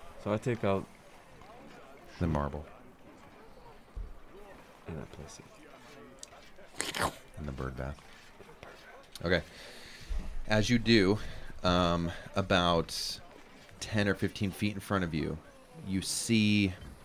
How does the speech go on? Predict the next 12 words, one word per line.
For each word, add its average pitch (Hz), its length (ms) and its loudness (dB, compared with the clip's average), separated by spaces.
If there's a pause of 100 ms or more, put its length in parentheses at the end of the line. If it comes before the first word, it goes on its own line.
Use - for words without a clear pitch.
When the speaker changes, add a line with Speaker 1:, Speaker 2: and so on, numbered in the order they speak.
(1040)
Speaker 2:
um, 95 380 0 (160)
what, 104 240 6 (120)
you 104 140 0
know, 95 100 4
there 90 140 6
was 101 280 6
nothing. 87 480 0 (380)
All 98 100 8
of 101 100 4
a - 20 2
sudden, 95 500 4 (120)
you, 104 220 2